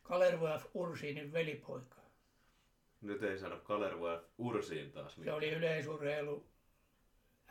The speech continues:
Speaker 1: S F:n päävalmentaja, oli monet vuodet ja mun kanssa teki kuntosysteemiä. Me tehtiin jopa yh-, yhteisiä urheilun valmennusartikkeleita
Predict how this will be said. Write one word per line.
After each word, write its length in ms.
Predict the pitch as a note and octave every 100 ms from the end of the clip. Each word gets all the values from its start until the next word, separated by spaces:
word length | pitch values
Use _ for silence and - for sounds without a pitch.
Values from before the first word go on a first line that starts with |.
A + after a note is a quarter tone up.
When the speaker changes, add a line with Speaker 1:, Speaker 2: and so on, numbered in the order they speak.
| F3
Speaker 1:
S 140 | - E3+ -
F:n 300 | D3+ D3 C#3 -
päävalmentaja, 800 | E3 D3+ D3+ C#3+ C#3 B2 C#3+ C#3+
oli 140 | C#3
monet 420 | D3 D#3+ D3+ - E3
vuodet 440 | D#3 D3 C#3 -
ja 200 | D3 C3+ - - - - -
mun 220 | D#3+ D#3
kanssa 240 | D#3 D3+
teki 400 | - C#3 C#3 - - _ _ - _ _ _ _ _ _ - -
kuntosysteemiä. 1400 | E3+ D#3+ - D3 - - - D#3 - - D#3 C#3+ C#3+ C#3+ - - _
Me 60 | -
tehtiin 500 | - - - D#3+ D3+
jopa 260 | C#3+ D3+
yh-, 280 | D#3 D3 D3 -
yhteisiä 720 | D#3+ - D#3+ D3 C3 D3 - -
urheilun 420 | E3 D3 D3 D3
valmennusartikkeleita 1400 | D#3+ D#3+ D3+ C#3+ D3+ D3+ D3 C3 - D3 C3+ C3+ B2